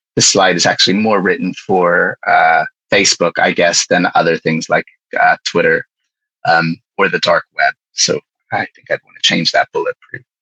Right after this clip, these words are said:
bullet point. So when I wrote my book, um, I really went in with an open mind and wondered whether social networking really fundamentally changed things, um, or whether this kind of paradigm shift was really overwrought. Um, I'm now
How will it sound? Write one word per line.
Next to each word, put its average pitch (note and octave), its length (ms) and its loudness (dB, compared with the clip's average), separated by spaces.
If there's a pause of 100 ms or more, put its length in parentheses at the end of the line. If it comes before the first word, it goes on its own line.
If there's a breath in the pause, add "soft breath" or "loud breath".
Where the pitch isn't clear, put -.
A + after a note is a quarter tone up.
(320)
bullet F#2 220 2
point. - 220 -4 (640 loud breath)
So - 100 0
when C#3 120 4
I C#3 40 2
wrote F3 240 2
my D3 120 2
book, - 600 -2 (220)
um, A#2+ 420 2
I A#2+ 80 0
really C#3+ 320 2
went A#2 260 0
in A2+ 120 0
with G#2 160 -2
an G2+ 80 0
open G2 240 -2
mind F#2 340 0
and F#2+ 180 -4
wondered F#2+ 440 -2
whether F2+ 500 0
social F#2 440 2
networking F#2 520 -2
really F#2+ 220 2
fundamentally F2+ 720 -2
changed F#2 520 -2
things, - 420 -2 (200)
um, F2 320 0
or G2 140 2
whether F#2 280 0
this F2 200 0
kind F#2+ 180 0
of F2 140 -2
paradigm F2+ 420 2
shift - 320 0
was - 160 -6
really F2+ 240 0
overwrought. E2+ 560 0 (500 loud breath)
Um, F#2 280 2
I'm G#2 100 2
now A#2+ 240 0